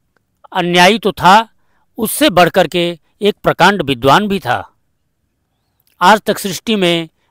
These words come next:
महादेव के अनन्य भक्त हुए, परंतु रावण जैसा कोई भी भक्त नहीं हुआ। मैं रामलीला में एक छोटा पात्र करता हूँ,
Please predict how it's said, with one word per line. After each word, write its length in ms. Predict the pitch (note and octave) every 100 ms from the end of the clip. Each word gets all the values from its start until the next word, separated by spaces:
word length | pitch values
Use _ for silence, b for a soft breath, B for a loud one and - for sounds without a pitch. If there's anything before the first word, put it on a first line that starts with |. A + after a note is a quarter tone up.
| _ C3+
महादेव 520 | F3+ F#3+ E3+ G#3 G#3+
के 140 | G3
अनन्य 440 | - D#3+ E3 A#3 A#3
भक्त 280 | D3 -
हुए, 380 | D#3 C3+ B2 G2+ _ _ _ -
परंतु 360 | G3+ A3+ G#3+
रावण 360 | E3 E3 A3+ B3+
जैसा 340 | F#3+ F3+ F#3+
कोई 400 | D#3+ - E3+ B3+
भी 120 | G3+ C3
भक्त 300 | G2+ G3 B3
नहीं 220 | F3 C#3+
हुआ। 360 | G#2 G#2+ F#2+ - _ _ _ _ _ _ _ _ _ _ -
मैं 400 | C3 D#3+ E3+ E3 _ _ _ _ _ _ _ -
रामलीला 480 | B2+ D#3+ F3+ F#3+ G3+
में 340 | G3 G3 G3+ A3 _ -
एक 140 | E3+ -
छोटा 520 | D#3 F#3 G3 F#3 F#3 _ _ -
पात्र 280 | E3 - F#3
करता 300 | F3+ - F3
हूँ, 340 | D#3 D#3 D#3+